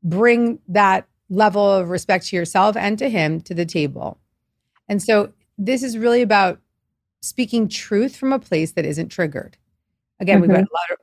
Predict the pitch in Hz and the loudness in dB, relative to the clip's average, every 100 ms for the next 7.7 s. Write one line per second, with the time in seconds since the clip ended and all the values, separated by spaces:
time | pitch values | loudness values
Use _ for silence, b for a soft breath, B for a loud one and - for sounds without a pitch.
0 | 175 185 185 165 185 170 156 147 147 147 | 0 2 0 -2 -6 -6 -4 -2 -2 -4
1 | 143 151 139 143 143 - - - 143 147 | -6 -8 -6 -6 -6 -8 -12 -8 -8 -6
2 | 139 151 220 254 233 226 202 202 214 208 | -8 0 2 2 0 -2 -2 -2 -4 0
3 | 196 185 185 190 208 - _ _ - 190 | 2 2 4 6 6 4 _ _ -2 0
4 | 170 190 170 196 180 - 156 156 135 - | 0 -2 0 0 0 -2 -4 0 0 -2
5 | - 220 214 - _ _ _ _ _ _ | -2 2 2 -2 _ _ _ _ _ _
6 | 233 226 262 285 359 - 220 202 190 196 | 0 2 2 2 -2 0 0 0 0 -4
7 | - _ - 165 202 175 170 | -8 _ -10 0 2 2 0